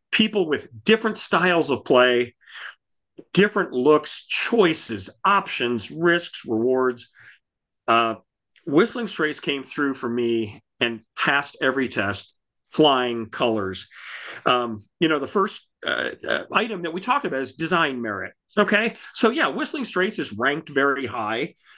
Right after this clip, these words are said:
Pete Dye's classic along Lake Michigan, or as the caddies call it, the Sea of Wisconsin. And, uh, you know, it's, it's a marvelous test.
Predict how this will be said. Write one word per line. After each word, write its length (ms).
Pete 220
Dye's 500
classic 480
along 420
Lake 240
Michigan, 600
or 120
as 80
the 80
caddies 440
call 240
it, 100
the 80
Sea 260
of 80
Wisconsin. 760
And, 320
uh, 280
you 100
know, 200
it's, 360
it's 140
a 60
marvelous 460
test. 500